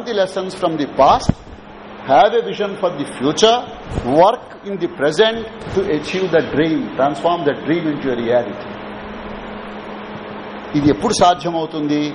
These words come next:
రివ్యూ, constant and continuous, అంటే సమీక్ష. వన్ ఫిఫ్టీన్కి నేను మాట ఇచ్చినట్టు నా క్లాస్ అయిపోతుంది, వెళ్ళు ఆరు గంటలు భోజనం చేసి తిరిగి వస్తారు, మధ్యాహ్నం ఒక క్లాసు, ఆ తర్వాత వెల్డిక్టరీ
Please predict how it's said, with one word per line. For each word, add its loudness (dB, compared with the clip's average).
రివ్యూ, 4
constant 2
and -2
continuous, 2
అంటే -2
సమీక్ష. -2
వన్ 4
ఫిఫ్టీన్కి -2
నేను 2
మాట 4
ఇచ్చినట్టు -6
నా 0
క్లాస్ 0
అయిపోతుంది, -6
వెళ్ళు 8
ఆరు 2
గంటలు -2
భోజనం 0
చేసి -6
తిరిగి 0
వస్తారు, 0
మధ్యాహ్నం 4
ఒక -6
క్లాసు, 0
ఆ 8
తర్వాత 2
వెల్డిక్టరీ 0